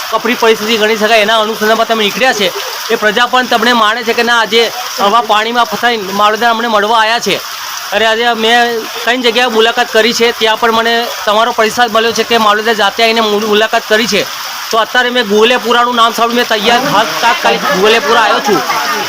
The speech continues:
એના અનુસંધાનમાં અત્યારે તમે ગોલેપુરા વિસ્તારમાં જે હાજર છો, અને બતાવવા માંગીશ કે દર્શક મિત્રો, પાણી પણ ભરાઈ ગયા છે ઠેર ઠેર. ત્યાં અત્યારે અમે ખુદ ગોલેપુરા વિસ્તારમાં છું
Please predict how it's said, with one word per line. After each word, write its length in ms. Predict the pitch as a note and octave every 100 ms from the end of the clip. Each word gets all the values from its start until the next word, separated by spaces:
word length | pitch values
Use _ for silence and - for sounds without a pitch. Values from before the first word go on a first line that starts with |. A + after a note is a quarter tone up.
| G3
એના 160 | G#3
અનુસંધાનમાં 560 | A#3+ B3 A#3 A3+ A#3+ A#3+
અત્યારે 220 | A#3+ B3
તમે 200 | A#3+ G3+
ગોલેપુરા 540 | F#3 A3+ B3 G#3 A#3+ B3
વિસ્તારમાં 600 | G#3 - A#3+ A#3+ A#3+ A#3
જે 80 |
હાજર 360 | A3+ F#3 F3 A#3+
છો, 200 | - B3 B3 - - G3+
અને 460 | A3 A#3 A#3+ A#3+ - - - - - - G#3
બતાવવા 300 | G3+ G3+ C#4
માંગીશ 320 | C#4 C4+ C4+ C4 -
કે 80 | C4
દર્શક 300 | B3 - B3+
મિત્રો, 540 | A#3+ - B3+ C4+ C4 - - - -
પાણી 300 | - A3+ A#3+
પણ 200 | C#4 B3+
ભરાઈ 280 | G#3+ A#3+ B3+
ગયા 280 | B3 B3+
છે 280 | B3+ B3 B3+
ઠેર 300 | B3+ G#3+ A#3+
ઠેર. 260 | G#3+ A#3+ B3
ત્યાં 320 | - B3 B3 D#3+ - -
અત્યારે 300 | G#3 G3 C4
અમે 300 | A#3+ A#3+ B3+ G3 C#3 -
ખુદ 260 | - C4+ F#3+
ગોલેપુરા 800 | - - E3+ A3 B3 A#3 A#3 B3+
વિસ્તારમાં 480 | A3 - B3+ B3 B3+
છું 220 | B3+